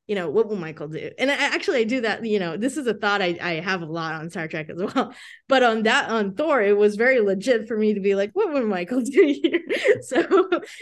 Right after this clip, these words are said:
and, and what would, you know, what, what should Nami do that, you know, so, um, that would sound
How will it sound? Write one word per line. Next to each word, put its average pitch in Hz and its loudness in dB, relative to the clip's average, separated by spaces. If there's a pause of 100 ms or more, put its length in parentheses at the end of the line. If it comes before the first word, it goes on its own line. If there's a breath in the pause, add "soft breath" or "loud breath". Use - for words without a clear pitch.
(120)
and, 214 0
and 233 -2
what 302 -2
would, 247 -4
you 247 -2
know, 175 -6
what, 254 -2
what 269 0
should 233 -6
Nami 214 -2
do 180 0
that, 170 -4 (520)
you 180 -6
know, 139 -12 (340 loud breath)
so, 202 2 (120)
um, 175 -4
that 190 0
would 190 -2
sound 196 -2